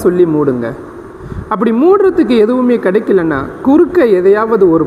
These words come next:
பொருளை வச்சாவது அதுக்கு ஒரு மறைவு ஏற்படுத்துற மாதிரி சூழ்நிலையை செய்யுங்க என்று நபி ஸல்லல்லாஹு அலைஹி வஸல்லம் அவங்க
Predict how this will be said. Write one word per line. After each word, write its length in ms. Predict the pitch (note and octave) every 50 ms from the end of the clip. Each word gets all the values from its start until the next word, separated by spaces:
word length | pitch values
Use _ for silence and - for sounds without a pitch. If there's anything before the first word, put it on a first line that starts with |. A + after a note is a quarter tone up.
| -
பொருளை 260 | G3+ G3+ G3 G3+ F#3 D3 D3
வச்சாவது 500 | D3 - - F3 E3 E3+ F#3+ A3 G3 F3+ C#3
அதுக்கு 200 | C#3 C3 - D3+ C3+
ஒரு 80 | B2+ B2 A#2+
மறைவு 260 | B2+ D3 D#3+ D#3+ D3+ C3+ C3+ C3+
ஏற்படுத்துற 440 | C3 - - C3 B2 A#2+ C#3+ B2+ A#2+ B2
மாதிரி 220 | C3 C#3+ D3+ D3 C3+ -
சூழ்நிலையை 500 | - D3 C3+ C3 B2+ A#2+ A2+ A2 A2 A2 A2 -
செய்யுங்க 360 | C3+ C3+ D3 D3 C#3+ C3+ A#2 A2 - - - - - - - - - - - - - - - - - A3+
என்று 180 | A#3 B3+ E4 D4+ G#3+ C#3+ B2 A#2 - G3+
நபி 160 | A3 A3 C4+ -
ஸல்லல்லாஹு 540 | C#4 A#3+ A3+ G#3+ F#3+ F3+ F3 E3 D#3+ D3 C#3+ C3+
அலைஹி 300 | C#3 D3+ F3 G3 D#3+ F3 D#3+ D3+
வஸல்லம் 400 | - - A#3 A#3 A3 G3+ F3+ D3+
அவங்க 180 | C#3+ C3+ C3